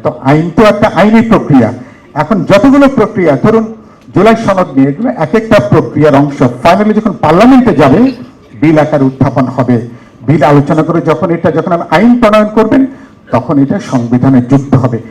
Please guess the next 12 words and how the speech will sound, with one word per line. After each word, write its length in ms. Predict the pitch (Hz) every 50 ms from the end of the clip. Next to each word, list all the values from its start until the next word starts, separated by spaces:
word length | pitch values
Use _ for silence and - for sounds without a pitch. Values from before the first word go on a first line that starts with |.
| - - -
এর 160 | 156 185 226
আগে 380 | 220 - - 156 175 185 247 240
তো 120 | - 240
এটাকে 280 | 196 - - - - 220 -
আইনে 340 | - 160 170 175 165 170 170
পরিণত 360 | 165 - 175 156 175 170 -
করবার 360 | 180 - 202 180 - 196 202 196
অন্য 340 | - 185 190 196 202 214
কোনো 280 | 220 - 240 247 254 240 - - - - -
সাংবিধানিক 680 | - - 120 180 196 208 208 233 247 240 240 247 247
সুযোগ 420 | 240 - - 226 - 240 240 233 -
তো 220 | 233 214 - -